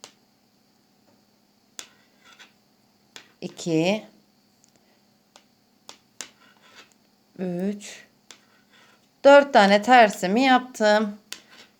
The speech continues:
İpimi arka tarafıma attım. Şimdi asıl püf noktası bunun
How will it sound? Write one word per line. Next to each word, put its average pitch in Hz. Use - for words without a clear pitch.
İpimi 233
arka 226
tarafıma 170
attım. 233
Şimdi 226
asıl 240
püf 269
noktası 185
bunun 196